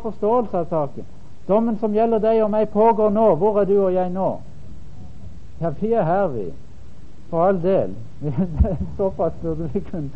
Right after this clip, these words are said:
kunne si ganske klart. <laughs> Hvor er vi? Jo, vi er her. Her er vi. Og dommen, den pågår nå, dommen som gjelder deg og meg.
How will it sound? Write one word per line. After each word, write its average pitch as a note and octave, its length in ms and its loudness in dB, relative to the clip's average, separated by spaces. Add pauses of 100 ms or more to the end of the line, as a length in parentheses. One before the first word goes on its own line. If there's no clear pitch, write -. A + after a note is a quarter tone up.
(480)
kunne G3 400 0
si F3+ 200 2
ganske E3+ 420 -2
klart. E3+ 380 2 (360)
<laughs> A3 440 4
Hvor G#3 200 6
er G#3+ 160 8
vi? F#3+ 140 2
Jo, F#3+ 140 0
vi F#3+ 120 0
er E3+ 120 2
her. D#3+ 300 0 (540)
Her D#3+ 240 4
er D#3+ 40 4
vi. B2+ 140 -2 (920)
Og D3 140 -2
dommen, A3+ 320 4
den A3 180 4
pågår G3+ 380 6
nå, F#3+ 240 4
dommen F#3 400 0
som F3+ 140 -4
gjelder F3+ 300 2
deg F3 240 4
og D#3 60 0
meg. D#3 300 2